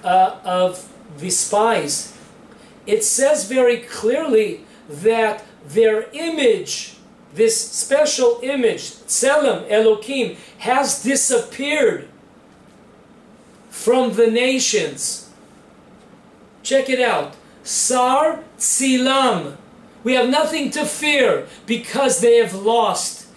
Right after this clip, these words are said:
It's not a carte blanche. It's not something that it's, you're guaranteed that you carry it for the rest of your life.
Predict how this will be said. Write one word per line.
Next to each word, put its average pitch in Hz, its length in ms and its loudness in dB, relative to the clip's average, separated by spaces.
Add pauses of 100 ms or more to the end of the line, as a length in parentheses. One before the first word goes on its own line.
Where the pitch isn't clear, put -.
(180)
It's 233 260 2
not 277 520 0 (100)
a 226 180 2
carte 240 420 0
blanche. 196 720 -4 (760)
It's 226 260 2
not 277 360 0 (220)
something 262 480 0
that 226 340 2 (440)
it's, 226 460 0 (200)
you're 220 580 2 (160)
guaranteed 240 880 -2 (160)
that 208 200 0
you 208 100 -10
carry 254 480 0
it - 260 -2 (500)
for 233 340 4
the 208 140 0
rest 220 600 0 (680)
of 202 240 0
your 208 160 4
life. 208 540 0